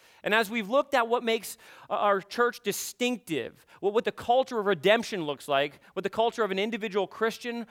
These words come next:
a redeemed life looks like, what the culture of a church ought to look like, we're going through these six distinctives that you see on the banners, and we're highlighting this morning the main purpose of the church in one sense, and that is this, purposeful disciple making.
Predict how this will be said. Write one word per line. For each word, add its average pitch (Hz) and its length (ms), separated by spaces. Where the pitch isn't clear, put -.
a 170 80
redeemed 202 420
life 226 260
looks 220 240
like, 226 240
what 180 140
the 147 40
culture 226 380
of 175 80
a 165 60
church - 400
ought 226 180
to 208 80
look 214 160
like, 220 240
we're 185 120
going 240 280
through 240 140
these 214 240
six - 260
distinctives 220 520
that 196 100
you 190 60
see 220 220
on 214 100
the 180 60
banners, 180 540
and 180 100
we're 190 80
highlighting 214 560
this 180 180
morning 180 520
the 165 80
main 214 240
purpose 160 720
of 143 80
the 165 80
church 240 300
in 151 80
one 127 180
sense, 156 220
and 190 80
that 196 80
is 190 100
this, 175 220
purposeful 185 640
disciple 160 420
making. 180 360